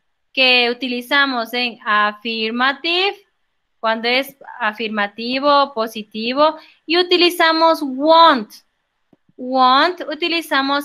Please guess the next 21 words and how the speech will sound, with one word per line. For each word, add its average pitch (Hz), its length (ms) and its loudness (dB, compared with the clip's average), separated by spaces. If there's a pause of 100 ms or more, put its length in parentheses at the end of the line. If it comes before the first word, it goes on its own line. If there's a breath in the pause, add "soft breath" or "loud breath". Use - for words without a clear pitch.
en 262 320 -2
negative, 254 720 0 (160)
¿ok? 214 220 -14 (640 soft breath)
Es 359 180 0
lo 370 140 2
mismo 339 400 0
que 269 160 0
yo 277 240 0
pudiera, 269 560 0
pusiera 262 480 0
will 311 580 -2 (160)
not, 233 720 -2 (760)
¿ok? 226 120 -10
Es 262 300 2
lo 311 100 0
mismo 311 300 -2
si 294 80 -6
yo 269 120 -2
pongo 262 280 -4
will 262 500 -2
not, 233 460 0